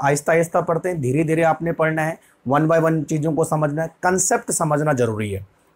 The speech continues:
कि ऐसा क्यों हो रहा है, ऐसा करके ऐसा क्यों हो रहा है, ऐसा करेंगे तो ऐसा हो जाएगा। तो बहुत सारी चीज़ें हैं, ठीक है, one by one डिस्कस करेंगे, लेकिन आपको concept ध्यान से पढ़ना है,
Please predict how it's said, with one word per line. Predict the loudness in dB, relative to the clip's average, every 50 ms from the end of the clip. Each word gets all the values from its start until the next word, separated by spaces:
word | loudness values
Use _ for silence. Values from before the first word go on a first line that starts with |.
| _ -4
कि | -2 0
ऐसा | 0 2 0 0 2 2 0 0
क्यों | 0 -2 -2 0 0 2 2
हो | 2 2
रहा | 4 4 4 4
है, | 2 2 0 -2 -6 _ _ _ _ _ _ _ _
ऐसा | 0 0 2 2 2 2 2
करके | 2 0 0 0 0 0 2
ऐसा | 2 2 2 0 -2
क्यों | -2 -2 -2 -2 0 2
हो | 2 2 2
रहा | 2 4 4 2
है, | 2 0 -2 -6 -14 _ _ _ -2
ऐसा | -2 0 2 0 0
करेंगे | 0 2 2 2 2 0 0 -2
तो | 0 0 0
ऐसा | 0 2 2 0 2
हो | 2 2 2 2
जाएगा। | 2 0 0 -2 -4 -8 -12 -10 _ -6
तो | -4 -2
बहुत | 0 0 0 2
सारी | 2 2 2 2 0
चीज़ें | -2 -4 -8 -12 -14
हैं, | -16 -16 -18 -14 -12
ठीक | -12 -12 -12
है, | -12 -16 _ _ _ _ _ _ -2
one | 0 2 4 4 4
by | 4 4
one | 2 2 2 2
डिस्कस | 0 0 0 0 0
करेंगे, | 0 0 0 0 2 2 0 0
लेकिन | 0 0 -2 -2 -2 -4 -2 0
आपको | 0 0 0 -2 -2 -2 -2 -2
concept | 0 -2 -2 -2 0 0 -2 -2 -2 -4 -4
ध्यान | -6 -4 -6 -6 -4 -2 0 0 0
से | 0 0 0
पढ़ना | 2 2 0 0 0 -2
है, | -4 -6